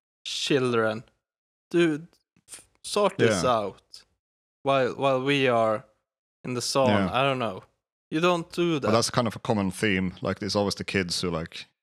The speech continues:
Speaker 2: right.
Speaker 1: Yeah, but, but in this one, they
Speaker 2: Mm.
Speaker 1: fail.
Speaker 2: Yeah.
Speaker 1: That's good. They fail.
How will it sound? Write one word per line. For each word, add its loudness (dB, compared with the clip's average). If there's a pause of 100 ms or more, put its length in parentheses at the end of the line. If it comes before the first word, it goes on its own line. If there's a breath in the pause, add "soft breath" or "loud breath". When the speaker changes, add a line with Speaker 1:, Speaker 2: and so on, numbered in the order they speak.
(420)
Speaker 2:
right. -4 (640 soft breath)
Speaker 1:
Yeah, 0 (200)
but, -2 (360)
but -4
in -4
this -2
one, -4
they 0
Speaker 2:
Mm. 2
Speaker 1:
fail. -2 (280)
Speaker 2:
Yeah. 0
Speaker 1:
That's -2
good. -2 (420)
They -4
fail. -2